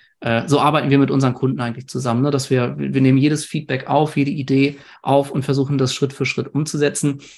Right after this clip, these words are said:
Man muss halt bedenken, wir sind halt ein super kleines Team, ne? Wir sind jetzt zwar mittlerweile,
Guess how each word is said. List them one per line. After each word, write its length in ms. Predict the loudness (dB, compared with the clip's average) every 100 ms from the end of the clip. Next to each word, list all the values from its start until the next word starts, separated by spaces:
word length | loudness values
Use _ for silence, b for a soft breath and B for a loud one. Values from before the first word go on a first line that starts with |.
| B
Man 100 | 0
muss 120 | 2 4
halt 100 | 2
bedenken, 320 | 4 2 2
wir 60 |
sind 260 | 2 0 -2
halt 140 | -6
ein 60 | -6
super 260 | -6 -4 -4
kleines 400 | -2 -2 -2 -4
Team, 280 | -2 0
ne? 100 | 2
Wir 80 | 0
sind 120 | -2
jetzt 120 | -4 -4
zwar 140 | -4
mittlerweile, 520 | -2 -2 0 0 0